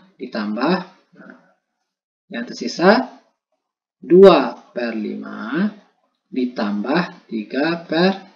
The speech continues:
lima sama dengan empat ditambah, ini penyebutnya sudah sama, kita tambahkan langsung dua tambah tiga, lima. Jadi lima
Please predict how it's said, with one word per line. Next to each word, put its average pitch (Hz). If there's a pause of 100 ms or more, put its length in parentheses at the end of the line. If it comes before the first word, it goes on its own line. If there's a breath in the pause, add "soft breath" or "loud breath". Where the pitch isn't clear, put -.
(160)
lima 156 (1120)
sama 117
dengan 123 (560)
empat 123
ditambah, 127 (560)
ini 156
penyebutnya 139
sudah 165
sama, 135 (320 loud breath)
kita 139
tambahkan 208
langsung 196
dua 180
tambah 135
tiga, 131
lima. 185 (160)
Jadi 127
lima 165